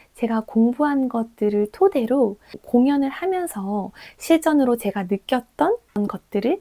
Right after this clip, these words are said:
여러분들과 함께 이야기 나누고 싶습니다. 저는 지금 촬영을 하고 있는데요. 삼십 분 뒤면 또 공연 리허설을 가야 돼요. 또 사회자와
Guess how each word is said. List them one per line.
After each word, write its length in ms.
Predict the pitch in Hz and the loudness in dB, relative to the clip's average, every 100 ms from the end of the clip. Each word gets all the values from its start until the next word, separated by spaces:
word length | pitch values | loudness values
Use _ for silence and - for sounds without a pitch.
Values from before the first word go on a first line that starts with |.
| - - | -4 -2
여러분들과 540 | 202 214 220 208 220 | -2 0 -2 -2 -4
함께 500 | 226 320 - 262 247 | -6 -6 -2 -2 -2
이야기 420 | 214 196 220 208 196 | -2 0 0 -4 -8
나누고 320 | 170 185 202 | -8 -8 -8
싶습니다. 720 | - - - 269 196 208 - _ - | -10 -6 0 0 0 -10 -18 _ -8
저는 540 | 247 240 277 277 233 - | -2 2 4 2 0 0
지금 480 | - 247 302 285 - - | 2 6 6 6 2 -2
촬영을 400 | - 403 403 370 | 4 4 4 2
하고 300 | 370 370 302 | -2 0 2
있는데요. 640 | 214 208 202 233 285 196 - - - | 2 -2 -4 -4 -4 -6 -12 -20 -2
삼십 340 | 415 440 - | 0 0 0
분 140 | 339 | 0
뒤면 360 | 294 247 233 214 | 2 2 2 2
또 120 | 208 | 2
공연 340 | - 226 233 202 | 4 4 4 2
리허설을 480 | 208 262 262 226 | 2 0 0 -2
가야 380 | 220 - 226 220 | -2 -2 0 0
돼요. 420 | 202 190 202 190 - - | -2 -4 -4 -6 -10 0
또 100 | 233 | 0
사회자와 1120 | 233 - 403 392 339 - - 226 214 240 359 | 0 0 2 2 0 -2 -2 -4 -2 0 -2